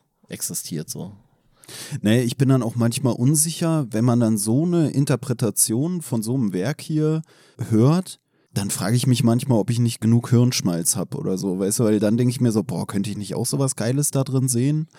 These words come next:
Speaker 2: Oder müsste man in der Lage sein, sowas da rauszulesen, wenn man sich mit der Lehre von Freud mehr befasst hätte, als ich es getan hab?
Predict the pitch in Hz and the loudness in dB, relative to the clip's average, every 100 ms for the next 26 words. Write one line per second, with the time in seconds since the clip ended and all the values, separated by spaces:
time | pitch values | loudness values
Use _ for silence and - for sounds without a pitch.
0 | - - - - 110 104 104 135 - 165 | -20 -20 -20 -4 0 4 6 6 4 2
1 | 139 127 107 104 92 117 151 151 139 139 | 2 2 2 0 0 -2 0 0 2 2
2 | 135 107 131 117 - 107 143 139 - - | 2 2 2 0 0 -2 -2 -2 0 0
3 | 143 123 147 147 113 110 117 113 113 104 | 2 4 2 2 2 4 4 2 -2 0
4 | 104 90 104 139 139 - 107 - - 104 | 0 0 0 0 0 0 -4 -4 -2 2
5 | 139 - 117 113 110 117 117 - 123 - | 2 0 -6 0 2 2 0 -2 -2 -2
6 | 135 - 123 110 - 123 - - - 123 | -2 0 0 0 -4 -4 -4 -4 -2 -2
7 | 143 170 | -2 -4